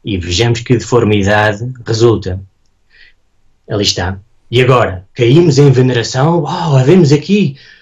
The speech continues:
novo grau de evolução e destruímos boas fábricas de livros e seguimos agora é esta, é esta a via. Já parece ridículo ou não? E absurdo?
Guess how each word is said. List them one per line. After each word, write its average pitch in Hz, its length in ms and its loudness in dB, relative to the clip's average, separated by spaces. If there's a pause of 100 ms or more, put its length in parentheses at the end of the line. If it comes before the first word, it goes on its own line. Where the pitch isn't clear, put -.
(100)
novo 147 440 4
grau 165 320 2
de 147 160 -2
evolução 143 840 -4
e 120 120 -8
destruímos 131 720 -2 (400)
boas 135 360 0
fábricas 113 640 -4
de 113 60 -4
livros 156 360 0
e 170 60 -4
seguimos 165 500 -2
agora 175 280 0
é 165 160 4
esta, 202 260 0
é 165 60 2
esta 180 300 -2
a 160 40 0
via. 180 400 -4 (600)
Já 107 160 -4
parece 123 400 0
ridículo 120 580 0
ou 95 60 -6
não? 82 240 -12
E 107 140 -4
absurdo? 135 540 -2